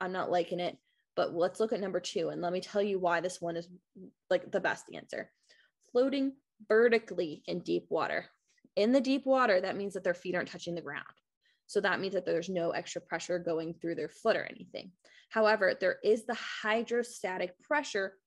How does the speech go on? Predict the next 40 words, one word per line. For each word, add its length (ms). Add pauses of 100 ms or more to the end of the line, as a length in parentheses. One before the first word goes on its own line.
(180)
working 580 (140)
on 380
their 420 (100)
ankle. 600 (160)
That 100
hydrostatic 600
pressure, 300
remember, 400
as 240
we 300 (100)
go 140
deeper 360
into 260
the 100
water, 480 (320)
the, 240
there's 180
more 140
pressure 360
of 120
the 80
water 400
pushing 280
up. 140 (380)
Now, 160
here's 220
the 80
thing. 200
We 100
can 280
use 280
that 120
hydrostatic 640
pressure 280
to 180
our 80
advantage 580
to 160 (220)
help 240 (340)
with 220